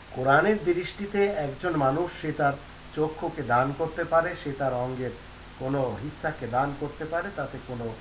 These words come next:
নিষেধ নেই, বাধা নেই। এখানে আল্লাহ বলছেন, যে ব্যক্তি জেনে শুনে কোনো একজন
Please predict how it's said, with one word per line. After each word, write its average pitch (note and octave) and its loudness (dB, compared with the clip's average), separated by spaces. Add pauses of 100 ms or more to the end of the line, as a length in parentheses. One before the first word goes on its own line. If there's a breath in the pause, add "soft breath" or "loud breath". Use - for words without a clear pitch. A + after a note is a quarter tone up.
নিষেধ B2+ -8 (100)
নেই, G#2 -6
বাধা G#2 -4
নেই। F#2+ -8 (1000)
এখানে F#3 4
আল্লাহ E3 8
বলছেন, F3+ 2 (560)
যে C#3+ 0
ব্যক্তি G#3 2
জেনে D#3 2
শুনে D#3 -2 (440)
কোনো C3+ 0
একজন C#3+ 0